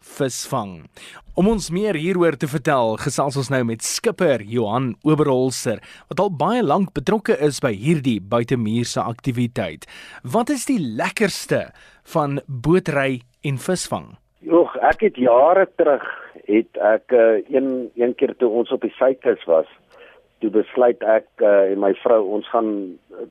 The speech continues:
Speaker 2: toe ons nou daar by Durban by die split kom wat jy moet terugry huis toe op die N drie, het ons besluit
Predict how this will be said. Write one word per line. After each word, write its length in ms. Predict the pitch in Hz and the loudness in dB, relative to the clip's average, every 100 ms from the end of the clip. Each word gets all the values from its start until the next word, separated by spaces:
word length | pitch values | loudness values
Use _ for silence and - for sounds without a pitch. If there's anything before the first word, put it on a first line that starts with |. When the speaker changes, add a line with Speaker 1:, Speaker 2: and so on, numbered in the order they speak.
| - | -2
Speaker 2:
toe 160 | 117 | 2
ons 180 | 117 117 - | 2 0 0
nou 120 | 117 | 2
daar 260 | 110 101 113 | 4 4 4
by 120 | 131 | 2
Durban 540 | 107 113 120 135 120 | 4 2 4 0 0
by 100 | 104 | -2
die 140 | 98 - | -2 -6
split 320 | - 131 - | 0 0 0
kom 180 | 127 107 | -2 0
wat 160 | 98 | -2
jy 140 | 113 101 | -2 -2
moet 180 | 104 - - - | -4 -6 -20 -2
terugry 420 | 139 127 127 113 | 0 0 2 4
huis 240 | 98 101 - | 4 2 0
toe 120 | 127 | -2
op 80 | - | 2
die 140 | 110 110 | 0 0
N 80 | 107 | 0
drie, 180 | 107 | 0
het 140 | 101 104 | 0 -2
ons 140 | 95 | -8
besluit 400 | - - 107 95 | -10 -4 -2 -2